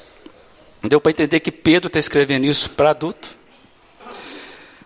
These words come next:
Somente uma pessoa já adulta está apta para administrar os bens alheios e viver em favor de alguém. Somente uma pessoa amadurecida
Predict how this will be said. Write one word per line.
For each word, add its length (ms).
Somente 480
uma 120
pessoa 500
já 160
adulta 400
está 460
apta 340
para 200
administrar 580
os 160
bens 280
alheios 880
e 80
viver 300
em 100
favor 360
de 80
alguém. 280
Somente 540
uma 60
pessoa 480
amadurecida 1000